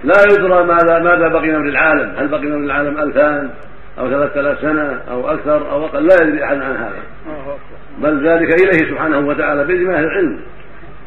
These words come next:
ودلت الآيات الكريمات من القرآن على ذلك، ودلت الأحاديث الصحيحة عن الرسول على ذلك، وأجمع العلماء على ذلك. وكل استنباط يخالف ما جاءت به السنة والكتاب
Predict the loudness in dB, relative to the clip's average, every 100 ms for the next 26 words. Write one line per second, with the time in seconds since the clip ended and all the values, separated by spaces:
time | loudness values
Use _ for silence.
0 | -10 -8 -2 2 4 4 0 -6 -6 -2
1 | 2 4 2 0 0 2 4 2 2 -2
2 | -2 -4 0 0 0 -2 -6 -14 -16 -16
3 | -10 -2 0 4 6 6 4 0 -6 -14
4 | -16 -16 -10 -4 0 2 2 2 2 2
5 | 0 -2 -2 0 0 0 -2 0 2 4
6 | 6 6 4 0 -8 -14 -16 -16 -12 -2
7 | 0 2 2 2 4 4 4 2 2 4
8 | 4 4 4 2 -4 -14 -16 -16 -16 -16
9 | -12 -6 -4 -2 -2 0 0 2 4 2
10 | 2 -2 -2 -2 2 4 4 2 0 -2
11 | 0 -2 -2 -2 -4 -2 -2 -2 -2 0
12 | 2 2